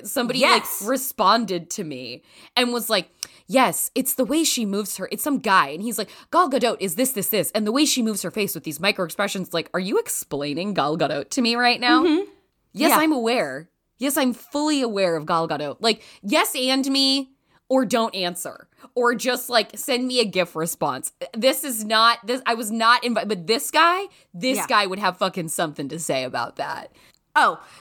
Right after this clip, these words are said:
Speaker 2: this guy, if he saw you say that, though, this guy would be like, would, would basically talk about how he doesn't believe that she could be in an erotic thriller for,
Speaker 1: Yeah,
Speaker 2: like,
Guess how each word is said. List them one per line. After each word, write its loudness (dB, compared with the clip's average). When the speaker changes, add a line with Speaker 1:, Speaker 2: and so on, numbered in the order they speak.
Speaker 2:
this -2
guy, 4
if -2
he -2
saw 0
you -2
say 2
that, 0
though, 0
this -2
guy 0
would -2
be 0
like, -2
would, -2
would 0
basically 0
talk 0
about 0
how 2
he 2
doesn't 0
believe 0
that 0
she -2
could -4
be -2
in -2
an -4
erotic 2
thriller -2
for, -2
Speaker 1:
Yeah, 6
Speaker 2:
like, 0